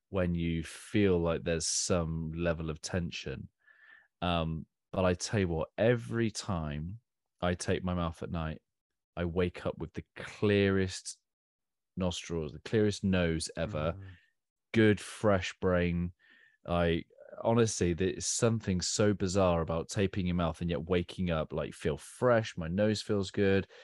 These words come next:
Speaker 1: Everything feels open and, and alive. And, um, what's this about, like, the body producing nitrous oxide? I thought that was just for, like, fast cars.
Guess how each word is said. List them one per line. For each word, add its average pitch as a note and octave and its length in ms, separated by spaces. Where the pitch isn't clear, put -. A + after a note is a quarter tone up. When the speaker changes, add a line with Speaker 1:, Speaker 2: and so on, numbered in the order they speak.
Speaker 1:
Everything A#2 460
feels G#2 640
open G#2+ 680
and, F2+ 140
and F2 300
alive. G2+ 460
And, G2+ 360
um, F#2+ 380
what's D4 180
this D4 200
about, C3+ 300
like, G#2+ 300
the A#2 100
body G#2 280
producing F#2+ 560
nitrous F#2 440
oxide? C#2 420
I G#2+ 40
thought F#3+ 160
that F3 100
was D3+ 100
just - 220
for, A2+ 80
like, F#2+ 200
fast F2 300
cars. A#1 400